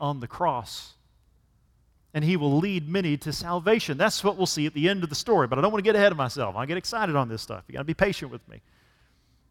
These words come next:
So what do they accuse him of? They accuse him of being God. Actually, it says specifically, he makes himself God.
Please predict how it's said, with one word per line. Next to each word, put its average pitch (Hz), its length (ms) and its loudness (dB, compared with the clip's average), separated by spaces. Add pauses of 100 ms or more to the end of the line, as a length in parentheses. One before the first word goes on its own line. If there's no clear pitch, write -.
(220)
So 165 100 2
what 240 100 8
do 269 40 4
they 254 120 4
accuse 240 840 -2 (240)
him 208 180 4
of? 233 440 0 (1700)
They 190 100 -10
accuse 202 420 -2
him 147 260 0
of 135 400 0
being 175 200 4
God. 151 340 2
Actually, 147 400 -2
it 147 60 -4
says 151 260 -2
specifically, 147 640 0 (160)
he 185 160 0
makes 196 380 -2
himself 143 760 -2 (1040)
God. 120 440 -4